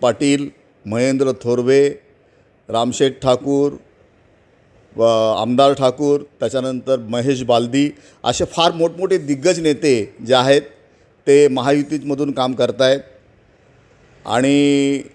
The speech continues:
त्यांच्यामुळे फार मोठं प्राबल्य हे महायुतीचंच आहे आणि महायुतीचं पारडं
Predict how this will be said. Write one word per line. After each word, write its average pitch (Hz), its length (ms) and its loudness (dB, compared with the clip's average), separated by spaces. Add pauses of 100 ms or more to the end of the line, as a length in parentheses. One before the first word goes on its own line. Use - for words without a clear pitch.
(580)
त्यांच्यामुळे 156 580 2
फार 151 200 0
मोठं 160 240 0
प्राबल्य 143 460 2
हे 139 80 2
महायुतीचंच 131 840 -4
आहे 113 200 2 (340)
आणि 120 100 -6
महायुतीचं 143 560 0
पारडं 135 540 2